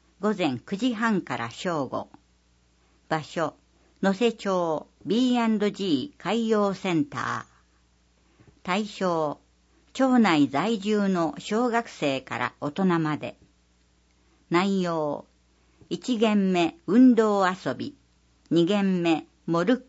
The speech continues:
ク。雨天時、マグダーツ、ボッチャ。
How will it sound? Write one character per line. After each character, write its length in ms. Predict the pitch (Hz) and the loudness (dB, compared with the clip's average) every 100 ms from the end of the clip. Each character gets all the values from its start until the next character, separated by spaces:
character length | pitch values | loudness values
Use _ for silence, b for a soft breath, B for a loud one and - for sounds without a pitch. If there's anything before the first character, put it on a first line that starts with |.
| _ | _
ク。 240 | - - - _ _ _ _ _ _ _ _ _ _ _ | -16 -16 -16 _ _ _ _ _ _ _ _ _ _ _
雨 100 | 180 | -6
天 360 | 190 254 226 165 | 0 2 2 2
時、 260 | 135 127 - _ _ _ - | 0 -8 -10 _ _ _ -2
マ 180 | 160 196 | 0 2
グ 200 | 254 208 | 0 2
ダ 280 | 208 160 | 0 -2
ー 20 | - | -4
ツ、 320 | - 110 - _ _ - | -10 -12 -14 _ _ -6
ボ 120 | 185 | -4
ッ 80 | 220 _ | -4 _
チ 100 | - | -8
ャ。 80 | 123 | -8